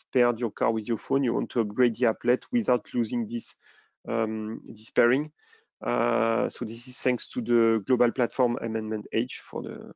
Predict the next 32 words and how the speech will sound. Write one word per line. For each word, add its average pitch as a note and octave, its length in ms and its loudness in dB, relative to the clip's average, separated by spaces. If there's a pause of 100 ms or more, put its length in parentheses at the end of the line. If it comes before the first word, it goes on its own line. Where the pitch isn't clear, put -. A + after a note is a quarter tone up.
(360)
for - 160 -16
those A2+ 300 -6
who, A2+ 160 -6 (320)
who A2 100 -8
know A2 140 -2
that. C3+ 180 0 (1500)
And D3 200 4
there C#3+ 160 8
is D3 140 8
a C3 80 6
well-controlled C#3+ 680 4
certification - 560 -6
process, - 580 -4
okay, - 180 -16
because - 480 -6 (360)
this C#3 180 -6
is C#3+ 60 -8
very A#2 200 2
important, A2 400 -8
because A#2 280 -8
the A2+ 60 -10
security B2+ 460 -12
level B2 300 2
you A2 140 0
want A#2 160 -2
to A2 160 -2
have A#2+ 200 0
on A2+ 120 -2
this G#2 120 -12
kind A#2 180 0
of A2 120 -4
application A#2 500 -4